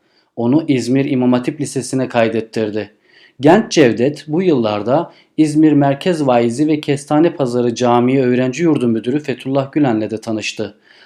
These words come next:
Ancak okulda işler pek yolunda gitmiyordu. Cevdet kabına sığmayan bir gençti.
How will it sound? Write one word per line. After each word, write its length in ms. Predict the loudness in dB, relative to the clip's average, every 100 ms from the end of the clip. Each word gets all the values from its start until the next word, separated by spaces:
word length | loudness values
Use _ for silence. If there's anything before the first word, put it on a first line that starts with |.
| -8
Ancak 500 | 0 2 2 -2 -4
okulda 500 | -8 -4 -6 -4 -6 -6
işler 420 | -8 -2 -4 0
pek 220 | -2 -2
yolunda 280 | -4 -2 -2
gitmiyordu. 800 | 0 2 4 4 2 -2 -6 -8 _ -20 _ -2
Cevdet 480 | -2 2 2 0
kabına 360 | -2 -2 2 2
sığmayan 540 | 2 4 6 6 4
bir 120 | 2 2
gençti. 560 | 0 -2 -2 -6 -6